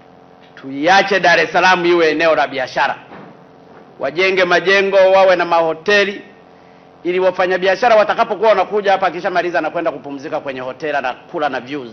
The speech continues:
za hapa. Kwa hiyo, Mheshimiwa Waziri, bahati nzuri umejua,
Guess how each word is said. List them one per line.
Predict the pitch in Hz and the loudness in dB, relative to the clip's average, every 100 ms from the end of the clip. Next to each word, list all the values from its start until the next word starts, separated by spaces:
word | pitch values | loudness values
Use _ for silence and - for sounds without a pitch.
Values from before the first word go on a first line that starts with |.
| 113 | -10
za | 113 | -10
hapa. | 113 - - - - - - - - - - - | -10 -14 -20 -20 -20 -20 -20 -20 -20 -20 -20 -12
Kwa | 156 | -6
hiyo, | 190 185 | 0 0
Mheshimiwa | 180 170 190 180 | -2 -4 0 2
Waziri, | 170 165 185 175 170 - - - - - | 2 0 -6 -6 -8 -14 -20 -20 -20 -10
bahati | 151 165 170 | -4 -4 -4
nzuri | 175 196 | -8 -6
umejua, | 180 165 165 185 165 | -6 -8 -6 -4 -4